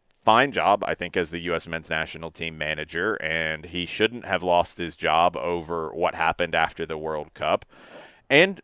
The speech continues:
the players wanted him back, and he's back. And yes, there's pressure. I think there's more pressure now than it was the first cycle. Pressure starts with Copa America next year. Pressure's not because of these friendlies.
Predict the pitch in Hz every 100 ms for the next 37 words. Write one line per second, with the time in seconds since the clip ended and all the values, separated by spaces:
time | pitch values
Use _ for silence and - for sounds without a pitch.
0 | _ - 139 226 311 165 208 320 294 208
1 | 277 - - - _ _ _ _ _ -
2 | 180 214 - _ _ - 196 175 220 -
3 | - _ _ - 208 262 233 - - _
4 | _ - 160 - 131 185 - - - 113
5 | 123 139 117 107 185 - 78 - 64 82
6 | 71 50 - 95 92 87 90 82 87 -
7 | 90 - 85 78 - - _ _ _ _
8 | _ _ _ _ _ - 147 - - 156
9 | - 110 131 139 107 92 110 175 - -
10 | - - - - - _ - _ - 190
11 | 226 131 135 - 123 - 104 92 85 -
12 | 101 87 69 - -